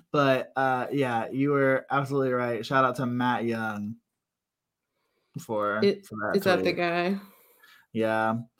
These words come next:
Speaker 1: Um, he is a host of C T V News f-, at five for C T V Saskatoon. So, shout out to that guy, I guess.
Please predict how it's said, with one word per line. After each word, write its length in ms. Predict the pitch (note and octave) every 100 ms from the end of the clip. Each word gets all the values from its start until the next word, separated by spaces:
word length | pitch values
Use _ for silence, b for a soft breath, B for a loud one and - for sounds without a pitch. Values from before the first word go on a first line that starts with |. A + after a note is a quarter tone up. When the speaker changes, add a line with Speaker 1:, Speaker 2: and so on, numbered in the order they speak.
| _ _ _
Speaker 1:
Um, 500 | - B2 B2 A#2+ A#2+
he 160 | B2 B2+
is 520 | B2+ B2 A#2+ A#2+ A#2+
a 120 | A#2+
host 500 | A#2+ C#3+ E3 E3+ -
of 280 | - B2+ A#2+
C 160 | - F3+
T 200 | E3+ E3+
V 220 | D3+ D3+
News 800 | D3 D#3+ D#3+ D#3+ D#3+ D#3 D3+ - C#3+
f-, 120 | -
at 240 | - A#2 G#2
five 560 | - C#3 C#3 C#3 C#3
for 280 | C3+ B2+ A#2
C 260 | A#2 - D#3+
T 280 | D#3+ D#3 C#3
V 520 | C3 C3 B2+ B2 A2
Saskatoon. 1080 | - - B2 B2 D3+ F#2+ G2 D2+ B1+ - - _ _ _ _
So, 480 | - A2+ G#2 F2+ G2+ - _ _ _ _ _ _ _ _
shout 220 | - D3+ D#3
out 60 |
to 60 | D#3
that 220 | A2 C3+
guy, 360 | F2+ F2 F2+ A2+ - _ _ _
I 120 | F#2
guess. 380 | F2+ D#2 G#2+ -